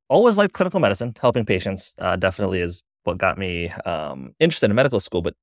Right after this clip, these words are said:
during medical school, I realized that all of my favorite doctors that I worked with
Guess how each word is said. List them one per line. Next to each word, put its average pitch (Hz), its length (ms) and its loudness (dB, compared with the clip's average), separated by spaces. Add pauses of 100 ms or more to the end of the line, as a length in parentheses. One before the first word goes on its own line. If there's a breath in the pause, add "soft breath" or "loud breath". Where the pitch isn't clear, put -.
(160)
during 180 300 0
medical 135 300 4
school, 82 260 -4
I 87 60 2
realized 120 400 4
that - 100 2 (140)
all 117 280 4
of 117 200 2 (240)
my 98 180 -2
favorite 101 480 0 (260)
doctors 123 360 2
that 110 100 6
I 101 80 4
worked 92 320 -4
with 127 240 2